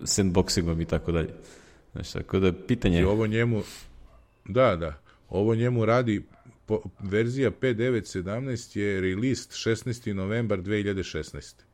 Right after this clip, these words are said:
Speaker 2: Znači, on d-, dve, preko dve, ono, dve godine nije tako ovo ništa i, ovaj, i dalje drži, znači, od Liona na ovamo ta verzija radi.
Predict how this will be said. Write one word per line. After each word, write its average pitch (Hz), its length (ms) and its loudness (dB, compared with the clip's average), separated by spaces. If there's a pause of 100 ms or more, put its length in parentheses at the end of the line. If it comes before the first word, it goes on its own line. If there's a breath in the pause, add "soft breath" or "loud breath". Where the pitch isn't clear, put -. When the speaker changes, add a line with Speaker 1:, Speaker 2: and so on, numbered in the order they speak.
(960 soft breath)
Speaker 2:
Znači, - 220 -8
on 98 160 -2
d-, 90 100 -8 (400)
dve, 113 280 4 (260)
preko 117 300 0
dve, 107 400 2
ono, 101 260 -2
dve 104 220 2
godine 110 380 2
nije 107 180 -2
tako - 420 -4
ovo 76 320 -6
ništa 107 540 -4 (580 soft breath)
i, 95 240 2
ovaj, 92 540 0 (280)
i 107 120 0
dalje 113 300 6
drži, 113 300 0
znači, 107 320 -4
od 101 300 0
Liona 110 500 4
na 95 140 0
ovamo 92 460 0
ta 87 160 -2
verzija 82 420 -2
radi. 98 400 0